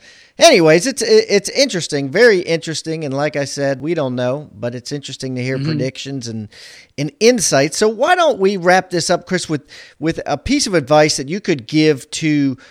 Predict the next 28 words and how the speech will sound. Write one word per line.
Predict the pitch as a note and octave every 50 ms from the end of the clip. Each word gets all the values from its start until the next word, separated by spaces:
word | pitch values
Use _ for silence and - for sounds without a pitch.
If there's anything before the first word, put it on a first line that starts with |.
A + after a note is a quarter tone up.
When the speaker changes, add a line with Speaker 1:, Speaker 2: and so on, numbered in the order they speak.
| - _ _ _ -
Speaker 1:
our | D3 E3 E3 D#3 D3+ C3+
rock | C#3 D#3 E3 F3 E3 -
star | - - E3+ D#3+ D#3 C#3+
listeners | C3+ C3+ C3 B2 - - A2+ A#2 A#2+ B2 B2+
on | B2+ B2 A#2+ A#2+ A#2 A2+ G#2+
investing, | - - G#2+ D3 D3+ C3+ B2+ E3 G#3 A3 G3 - - G3 F#3+ F3 D#3+ D#3+
making | F#3+ G#3 G3+ F#3+ F#3 F3 E3
money, | E3 E3+ E3+ E3+ E3+ E3 D#3+
whatever | D#3 C#3+ D#3 D#3+ G#3+ G#3+ G3
it | F3+
is | D#3+ D#3 C#3+ C3
you | C#3+
wanna | C3 C#3 C#3 C3 A#2+
be, | G#2 A#2+ B2+ B2
so | - D3+
that | C#3+ D3+ D#3
when | E3 F3
they, | G3 A3+ A3
when | F#3+ F3+ - - D#3 E3
they | F#3 G3+
think | F3+ - - G#3 G3+ F#3+
about | D3+ D3+ D3+ D3+
this | D3+ D3+ -
podcast | - - D3 D3 C#3+ - C3+ C3 - C#3
area, | C3 A#2 A#2 A#2
that's | - F3 G#3+ A3+ - -
the | - E3+
guy | C3+ D3 D3 D3 D3 C#3+ C#3+ C#3